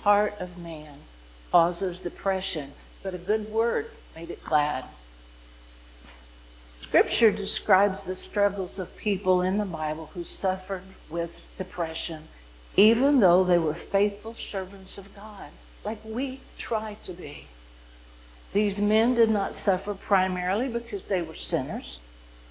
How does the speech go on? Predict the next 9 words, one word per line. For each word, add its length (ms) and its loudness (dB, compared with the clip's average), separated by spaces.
They 100 2
suffered 560 0
because 420 0
they 160 -2
were 200 -8
human 580 -4
and 140 4
were 100 0
susceptible 840 0